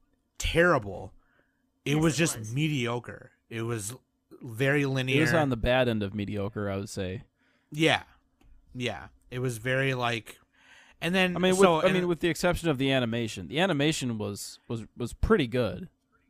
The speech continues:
Speaker 1: I loved the explosions, like, the explosions, the slashing.
Speaker 3: Yeah, and the character
Speaker 1: And, like,
Speaker 3: designs. Uh, what the, the main girl,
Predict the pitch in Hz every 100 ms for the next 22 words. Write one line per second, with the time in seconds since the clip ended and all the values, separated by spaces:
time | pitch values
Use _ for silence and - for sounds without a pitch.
0 | _ - 190 208 190 185 185 131 - 131
1 | 123 104 101 120 107 117 - 151 156 156
2 | 160 156 135 127 - 127 127 131 139 127
3 | 135 135 _ 131 123 104 113 - 143 117
4 | 127 110 117 120 120 117 104 104 104 117
5 | - 107 - 113 117 123 110 110 110 113